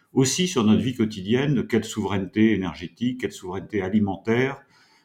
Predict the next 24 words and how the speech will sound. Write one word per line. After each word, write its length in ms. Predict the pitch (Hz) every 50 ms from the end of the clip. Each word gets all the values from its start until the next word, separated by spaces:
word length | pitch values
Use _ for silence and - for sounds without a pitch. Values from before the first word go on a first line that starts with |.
| _ _ 92
euh, 280 | 92 92 90 87 87 85
le 220 | 87 117 117 117
pouvoir 320 | 123 113 104 107 85 80
d'achat 380 | - 95 90 - - 117 127 131
dont 140 | 113 92 - 90
on 60 | 82
voit 140 | 85 95 90
qu'il 140 | - 90
est 60 | 87 85
déjà 220 | 90 82 92 90
impacté. 500 | 87 87 - 85 - - - 143 151 147 - _ _ _ _ -
Donc 120 | 101 107
finalement, 360 | - 120 117 117 123 156 170 165
ça, 340 | - - 127 117 104 87
d'une 180 | 92 110 127 123
certaine 300 | 127 127 123 - 127 120
manière, 420 | 120 120 123 127 139 135 - - - _ _ _ _ _
ça 220 | _ - - 107 87
rebat 320 | 82 113 127 123 143 127
les 160 | 113 110 107
cartes, 340 | 107 131 147 160 156 - -
ça 220 | - - - - -
permet 320 | - 104 95 117 117 107
de 260 | 104 98 - - -